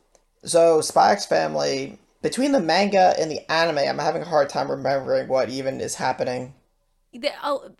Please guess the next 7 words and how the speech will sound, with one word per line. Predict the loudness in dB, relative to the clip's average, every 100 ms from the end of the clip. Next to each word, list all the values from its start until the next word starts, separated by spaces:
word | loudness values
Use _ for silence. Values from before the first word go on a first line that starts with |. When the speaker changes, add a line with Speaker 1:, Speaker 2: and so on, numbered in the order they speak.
| _
Speaker 2:
two | -10 -6 -2 -2 0
very | 0 -2 -4
similar | -8 -6 -4 -6 -8
storylines | -10 -8 -6 -6 -6 -8 -10 -12
are |
going | -12 -10 -10 -12
on. | -12 -14 -16